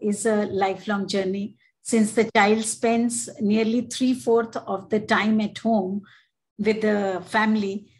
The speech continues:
they learn much more from the family, though interaction with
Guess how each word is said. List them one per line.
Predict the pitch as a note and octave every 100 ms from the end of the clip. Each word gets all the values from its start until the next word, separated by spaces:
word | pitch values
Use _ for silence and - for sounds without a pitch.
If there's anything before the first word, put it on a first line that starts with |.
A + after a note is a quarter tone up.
| _
they | A3 B3
learn | A3 G3+ A3+ C4+ B3
much | G#3+ C4+ - -
more | G#3+ G#3+ G#3+
from | - G#3 F#3+ F#3+
the | F#3+ F#3 F3 -
family, | G#3+ G#3 G#3 A#3
though | G#3 G#3 G#3
interaction | - F#3+ G#3 G#3 G#3 - A3 G#3
with | G3+ F#3+